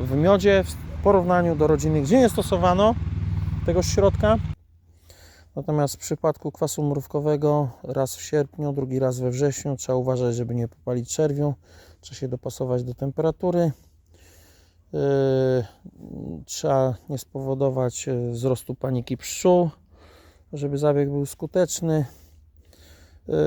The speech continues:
powoduje wzrost zawartości kwasu mrówkowego w pierwszym miodzie kwiatowym o czterdzieści miligramów. To jest grubo, grubo poniżej możliwości detekcji przez kubki smakowe. Yy, w drugim miodzie, tym letnim,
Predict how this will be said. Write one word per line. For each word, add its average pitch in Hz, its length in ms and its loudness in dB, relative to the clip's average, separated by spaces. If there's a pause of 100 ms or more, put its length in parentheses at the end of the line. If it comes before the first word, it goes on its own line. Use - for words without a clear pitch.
(680)
powoduje 156 500 0
wzrost 139 400 0
zawartości 139 520 -2
kwasu 147 320 -6
mrówkowego 139 580 0
w - 40 -10
pierwszym 139 340 -4
miodzie 131 200 -2
kwiatowym 131 540 -2
o 123 40 -2
czterdzieści 139 520 -4
miligramów. 156 640 0
To - 100 -6
jest 127 120 -2
grubo, 135 260 -2
grubo 127 320 0
poniżej 127 320 -4
możliwości 123 480 -4
detekcji 123 500 -6
przez - 420 -4
kubki - 300 -14
smakowe. 185 420 2
Yy, - 1300 -10 (440)
w - 200 -14
drugim 160 440 2
miodzie, 151 380 2
tym 135 220 -4
letnim, 151 580 0